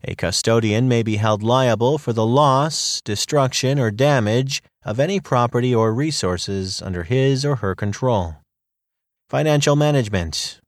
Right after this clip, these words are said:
use of resources. Air Force commanders and supervisors are responsible for the efficient and economical use of all resources in their organizations. Commanders and supervisors directly influence the budgeting,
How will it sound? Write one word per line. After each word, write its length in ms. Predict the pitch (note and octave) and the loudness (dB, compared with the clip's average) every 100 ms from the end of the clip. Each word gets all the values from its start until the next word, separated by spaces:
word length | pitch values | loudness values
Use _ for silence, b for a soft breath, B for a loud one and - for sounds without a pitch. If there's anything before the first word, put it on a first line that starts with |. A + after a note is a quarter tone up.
| _ | _
use 480 | - A2+ C#3 A#2+ - | -6 0 2 2 0
of 140 | C3+ | -2
resources. 840 | C#3+ C#3+ - F#2+ E2+ F2 D#2 - - _ _ _ _ _ _ _ _ _ _ - | 0 0 0 -2 -2 -8 -8 -10 -12 _ _ _ _ _ _ _ _ _ _ -2
Air 180 | E3+ | 0
Force 300 | G3 F3+ E3 | 2 2 2
commanders 680 | - C3+ C3+ D#3 D#3+ D#3+ D3+ | 0 2 2 2 0 0 2
and 240 | C3 C#3 C3 | 2 2 2
supervisors 1000 | D#3+ D3 G2 F2+ F2+ F2 F#2+ F#2+ F#2 - | 0 0 0 0 0 0 0 0 -2 -4
are 140 | G2+ | -2
responsible 720 | A#2+ A2+ - C#3+ C#3 C#3+ C#3 C3 | -2 0 2 2 2 2 2 0
for 140 | A#2+ | 0
the 140 | A2+ | 0
efficient 680 | A2 - D#3 C#3+ D3+ D3+ D3 | -2 0 0 2 0 -2 -4
and 300 | - G2+ G2+ | -4 -2 -2
economical 680 | A2 B2 A2+ A2 G#2+ G#2 G#2+ | -2 -2 0 2 0 0 -2
use 440 | A2 D#3 E3+ - | 0 0 0 0
of 100 | A#2+ | 2
all 220 | B2 C3+ B2+ | 4 2 2
resources 680 | F#3 F#3+ G2+ F#2+ G#2 G2+ | -2 -2 -2 -2 -4 -4
in 120 | A2+ A#2 | -2 0
their 180 | A2 | 2
organizations. 1000 | A#2+ A#2+ G#2+ G#2 A#2 D3 - E2+ D#2 - - _ _ _ _ _ | 2 2 0 0 0 0 -2 -4 -6 -10 -12 _ _ _ _ _
Commanders 600 | F2+ F2 G#2 G#2+ G#2+ G2+ | -4 0 0 2 2 2
and 160 | G#2 G#2 | 0 0
supervisors 800 | - A#2+ G2 F2+ F2+ G#2+ G#2+ G#2 | -2 0 0 0 0 0 -4 -2
directly 500 | A2+ A#2+ C#3+ D3 C3+ | -2 0 0 -2 -2
influence 760 | - F3 - G#2+ G2+ A#2+ B2+ | -2 -4 -2 -2 0 0 -2
the 120 | G#2 | -6
budgeting, 720 | G2 D3 D#3+ A#2 G2 A#2 D#3 | -2 0 0 0 0 0 -2